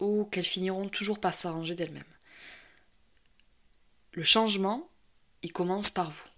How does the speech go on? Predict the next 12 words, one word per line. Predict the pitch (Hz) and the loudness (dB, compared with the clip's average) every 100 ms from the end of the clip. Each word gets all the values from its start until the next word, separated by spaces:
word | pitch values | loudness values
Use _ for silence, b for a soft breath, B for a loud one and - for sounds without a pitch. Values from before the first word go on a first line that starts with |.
| _ _ | _ _
par | 175 175 | -6 -4
le | 175 | -4
regard | 175 170 196 | -4 -4 -4
que | - | -6
vous | 170 | -12
posez | - 170 165 190 | -10 -8 -4 6
sur | 196 - | 6 6
vous, | 165 147 156 214 240 | -4 -12 -12 -12 -8
sur | - - 170 151 | -8 -8 -8 -10
les | 143 | 2
situations. | 147 160 - 160 160 - - B B B B | 4 4 -2 2 2 2 -6 B B B B
Et | 165 165 160 160 | -6 -2 -2 -4